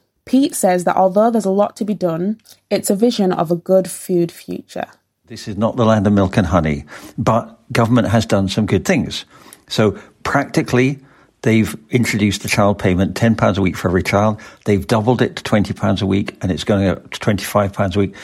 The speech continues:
Speaker 2: and be extended, I think, to children up to age of sixteen at the same time. So that's real money in people's pockets, real cash they're getting that they wouldn't get otherwise. They've done things like mitigated the bedroom tax. They've made lots of things to try to cushion that.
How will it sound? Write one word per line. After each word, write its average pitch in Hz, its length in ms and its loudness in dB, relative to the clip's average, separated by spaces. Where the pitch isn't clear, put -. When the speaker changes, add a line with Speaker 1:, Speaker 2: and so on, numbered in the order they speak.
Speaker 2:
and 107 140 2
be 113 120 0
extended, 110 520 0
I 92 80 -2
think, 92 200 -2
to - 60 -14
children - 320 -2
up 95 180 -4
to - 220 -2
age 107 200 0
of 98 80 0
sixteen 90 640 -2
at 82 80 -2
the - 80 -6
same 92 240 -2
time. 78 340 -4
So 110 200 0
that's 160 320 0
real 143 300 4
money 98 460 0
in 120 320 2
people's - 360 -2
pockets, - 540 -4
real 117 280 2
cash - 320 -8
they're 104 100 -4
getting 92 280 -2
that 85 100 -4
they - 60 -4
wouldn't 92 200 -2
get - 80 -4
otherwise. 82 460 -6
They've 113 180 2
done 117 260 4
things 107 300 0
like 90 180 2
mitigated 92 580 0
the 90 60 0
bedroom 104 380 0
tax. - 320 -4
They've 107 160 0
made 113 160 2
lots 120 380 2
of 120 140 0
things 104 320 0
to - 120 -10
try - 300 -2
to 98 140 -4
cushion - 360 -4
that. 87 220 -4